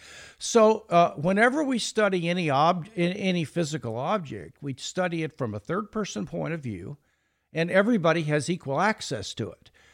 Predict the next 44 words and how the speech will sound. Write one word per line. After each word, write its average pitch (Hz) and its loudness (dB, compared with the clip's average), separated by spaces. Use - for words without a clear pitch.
Consciousness 185 0
is 151 -2
something 170 -2
I 185 2
have 175 -2
private 170 0
access - -12
to. - -14
I 190 4
have 262 4
a 214 2
way 202 2
of 135 -2
knowing 165 -2
it 104 -14
that 127 -6
is 123 -8
not 165 0
available 143 -2
to 113 -6
anybody 113 -6
else. - -18
Uh, 147 2
and 160 2
namely, 139 -2
uh, 147 0
I, 135 0
I, 131 2
I 170 0
can 120 -4
be 135 -2
aware 147 -2
of 123 -4
it 123 -10
from 131 -10
first-person 139 -4
introspection. - -10
So 214 2
the 170 2
truth 320 -2
of 214 -8
the 190 -2
matter 127 0
is 82 -14